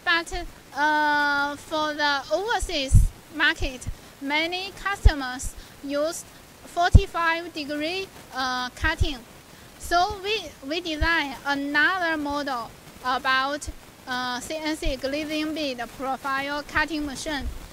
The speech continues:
uh, with the forty-five degree. It is the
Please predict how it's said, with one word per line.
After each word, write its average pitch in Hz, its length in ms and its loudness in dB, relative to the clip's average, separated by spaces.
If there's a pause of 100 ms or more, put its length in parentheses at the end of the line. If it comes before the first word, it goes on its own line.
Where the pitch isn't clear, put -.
(220)
uh, 247 440 0
with 294 260 2 (140)
the 254 280 -4
forty-five 294 880 -2
degree. 262 440 -4 (240)
It 302 160 -2
is 269 200 -4 (140)
the 247 120 -8